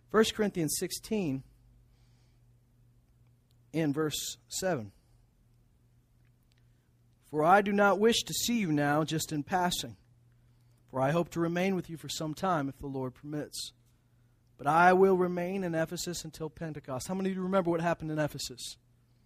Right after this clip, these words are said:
Can I give you a brief rundown? You can read Acts nineteen and, and find out for yourself, but here's what happens. Paul comes, finds a few disciples. They have no idea what the Holy Spirit is. He tells them, they get filled,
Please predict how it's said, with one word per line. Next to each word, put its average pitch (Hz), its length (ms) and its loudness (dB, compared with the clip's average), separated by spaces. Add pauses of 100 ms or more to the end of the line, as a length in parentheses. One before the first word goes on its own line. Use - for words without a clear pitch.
(580)
Can 175 120 -2
I 175 80 2
give 170 160 -2
you 180 80 2
a - 20 -4
brief 175 300 -2
rundown? 180 480 0 (680)
You 165 80 -16
can 151 140 -2
read 139 160 0
Acts - 460 -4 (560)
nineteen 139 480 -6
and, 123 260 -6
and 123 180 -12
find 143 240 -4
out 120 120 -6
for 135 80 -10
yourself, 143 280 -4
but 135 120 -10
here's 156 180 -4
what 151 120 -6
happens. 135 460 -10 (1200)
Paul 185 180 8
comes, 196 340 2
finds 180 300 0
a 165 40 -4
few 180 180 -6
disciples. 151 580 -4
They 156 80 -2
have 156 140 -2
no 160 180 -2
idea 165 220 0
what 143 80 -4
the 139 80 -6
Holy 135 240 -6
Spirit 123 320 -10
is. 101 160 -14
He 135 160 -18
tells 123 320 -12
them, 135 120 -6
they 123 120 -8
get 120 180 -16
filled, 127 240 -10